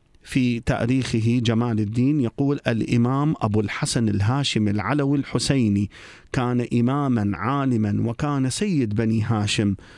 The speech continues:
آه، في زمانه وأجلهم، وكان المأمون يعظمه ويبجله ويخضع له ويتعا-، ويتغالى فيه حتى جعله، آه، ولي عهده".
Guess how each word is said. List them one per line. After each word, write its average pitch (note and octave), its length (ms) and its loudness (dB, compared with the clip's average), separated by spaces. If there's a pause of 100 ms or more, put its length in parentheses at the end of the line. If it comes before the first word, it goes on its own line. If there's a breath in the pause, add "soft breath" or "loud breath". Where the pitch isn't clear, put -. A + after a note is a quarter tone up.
(680 loud breath)
آه، A#2+ 640 0
في C3+ 260 0
زمانه B2 640 2
وأجلهم، B2+ 920 2
وكان B2 360 -2
المأمون A2 640 0
يعظمه B2+ 580 0
ويبجله C3 880 0
ويخضع C3 640 -2
له B2+ 220 0
ويتعا-، B2+ 920 -2
ويتغالى A2+ 840 -2
فيه E3 340 0 (400 loud breath)
حتى A2 580 0
جعله، D#3 720 0 (240)
آه، A2+ 160 0
ولي C#3+ 460 2
عهده". G#2 640 2